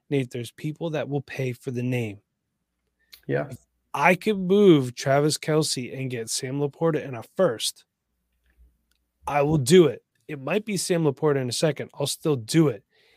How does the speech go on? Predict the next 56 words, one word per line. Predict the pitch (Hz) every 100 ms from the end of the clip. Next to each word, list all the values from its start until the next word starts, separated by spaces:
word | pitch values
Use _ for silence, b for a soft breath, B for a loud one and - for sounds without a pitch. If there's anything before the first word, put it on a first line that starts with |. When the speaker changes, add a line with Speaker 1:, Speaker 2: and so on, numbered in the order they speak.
| _
Speaker 1:
If | - -
I | 175 190
can | 175
move | 151 208 185
him | 156
Speaker 2:
You're | 143
not |
Speaker 1:
for | 127
Speaker 2:
gonna | 113
get | 110 -
that, | 104
Mike. | 110 110 110 - - _ 151
Speaker 1:
You | 156
don't | 170 147
think | 180 175
so? | 233 262 254
Speaker 2:
No, | 135 135 135 135 131 127
you | 151 170
can't | 190 180
even | 160
get | 147 - _ _ -
Sam | 147
Laporta | 139 127 139 127
straight | - 131
up. | 120 - - _ _ _ - _ _ _ _
Speaker 1:
For | - 156
what? | 143 156
You | 160
don't | 214 226
think | 247 220
you | 214
could | 220 185
move | 196
Travis | 175 190 180 -
Kelce | 185 170 175
straight | - 180
up | 175
for | 170 151
Sam | - 185 170
Laporta? | 151 165 185 190 _ _ _ _ _ - 180
Speaker 2:
No, | 214
you | 131 175
just | 226 -
said | 247
they | 196
scored | 190 226 214 208 - _
two | 208
hundred, | 214 196
they | 220 247
scored | - 254
the | 214
same | 240
amount | 233
of | 226
fantasy | 233 208 139
points. | 131 113 -